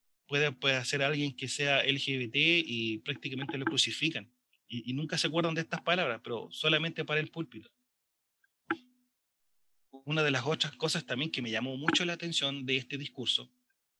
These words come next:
fue una parte, casi la última parte del discurso, cuando hablaba, eh, acá.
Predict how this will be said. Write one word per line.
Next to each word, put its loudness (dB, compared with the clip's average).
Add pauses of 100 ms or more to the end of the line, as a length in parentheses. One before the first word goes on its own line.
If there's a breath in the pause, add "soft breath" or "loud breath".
(520)
fue 0 (240)
una -4
parte, -4 (1080)
casi 4
la 4
última -4
parte -2
del -2
discurso, -10
cuando -8
hablaba, -2 (360)
eh, -2 (840)
acá. -18